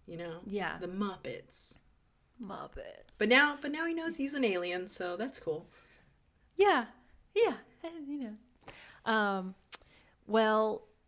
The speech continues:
Speaker 2: let me ask you this. Out of the four, which one is your favorite?
Speaker 1: Oh, man. Um, gosh. That's tough. I, it's real tie between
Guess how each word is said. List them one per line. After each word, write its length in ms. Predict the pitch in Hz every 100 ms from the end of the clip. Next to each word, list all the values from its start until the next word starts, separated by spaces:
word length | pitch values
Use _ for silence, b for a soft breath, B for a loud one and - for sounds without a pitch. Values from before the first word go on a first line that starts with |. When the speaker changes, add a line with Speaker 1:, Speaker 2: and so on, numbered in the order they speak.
| _
Speaker 2:
let 140 | 240 262
me 100 | 285
ask 240 | 262 247
you 60 | 214
this. 580 | 196 285 185 - - -
Out 140 | - 208
of 140 | 208
the 80 | 190
four, 720 | 185 - 277 262 165 147 208 -
which 240 | 196 233 240
one 140 | 220
is 120 | 208 185
your 80 | 180
favorite? 600 | - 240 240 95 64 - _
Speaker 1:
Oh, 220 | 185 196 180
man. 640 | 151 156 156 151 143 120 _ _
Um, 720 | 196 202 202 202 196 196 196 208 B B B B B _ _ _ -
gosh. 800 | 170 165 131 139 - - - - _ _ _ _ _ _ _ _ _ -
That's 480 | 240 339 349 - - _ _ _ _ b b b b b
tough. 280 | - 135 - B B B B B B -
I, 200 | 330 359
it's 220 | 320 330
real 360 | 277 320 480 508
tie 520 | - - 254 226 202
between 920 | 196 196 - 233 220 220 214 202 202